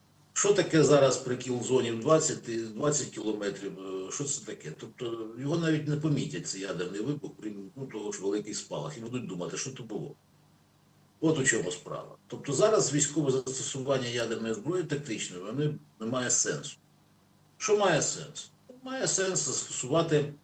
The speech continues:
те, до чого, е, Трамп наказав готуватись Сполученим Штатам. Треба дивитись туди, до реальних дій. А реальні дії такі. Двадцять шостого березня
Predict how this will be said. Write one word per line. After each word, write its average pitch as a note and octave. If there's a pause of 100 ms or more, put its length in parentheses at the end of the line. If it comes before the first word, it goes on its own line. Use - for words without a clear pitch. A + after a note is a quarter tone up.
(280)
те, F3+
до D3
чого, C#3 (500)
е, G2+
Трамп D#3 (320)
наказав A#2+
готуватись G#2+
Сполученим A2
Штатам. - (420)
Треба G#2+
дивитись G2
туди, D2+ (520)
до G2
реальних F2+
дій. - (720)
А A#2
реальні F#3
дії D3
такі. -
Двадцять -
шостого A#2
березня G#2